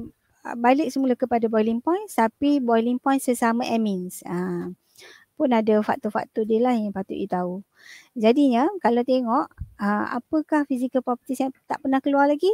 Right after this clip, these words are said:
Solubility dan juga basicity. Ah, so mungkinlah tahun ni keluar dua physical properties itu. Okey, saya cakap saja, eh, tapi saya tak jamin dia keluar. Dan kalau tengok peruntukan markah, setiap tahun markah ada lebih kurang tiga ke empat.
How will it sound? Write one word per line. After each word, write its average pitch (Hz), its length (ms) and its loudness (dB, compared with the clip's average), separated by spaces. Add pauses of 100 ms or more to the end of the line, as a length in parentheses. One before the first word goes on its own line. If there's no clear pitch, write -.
Solubility 214 880 0 (720)
dan 220 240 4
juga 254 320 0
basicity. 240 640 -6 (240)
Ah, 202 480 -4
so 262 320 4
mungkinlah 214 560 0 (520)
tahun 220 320 2
ni 220 160 0
keluar 214 260 4
dua 214 300 2 (420)
physical 220 380 -4
properties 226 400 -4
itu. 233 240 -2 (160)
Okey, - 180 0 (300)
saya 226 240 2
cakap - 320 -2
saja, 254 260 0
eh, 269 220 0
tapi 233 340 -4
saya 233 220 0
tak - 160 -2
jamin 208 240 -2
dia 196 160 -4
keluar. 190 320 -6 (420)
Dan 233 220 4
kalau 285 160 2
tengok 339 260 0
peruntukan 277 320 2
markah, 226 460 -2
setiap 254 320 0
tahun 294 320 4
markah 262 320 2
ada 262 80 0
lebih 233 240 2
kurang 254 340 2
tiga 226 300 2
ke - 100 -4
empat. 220 300 -2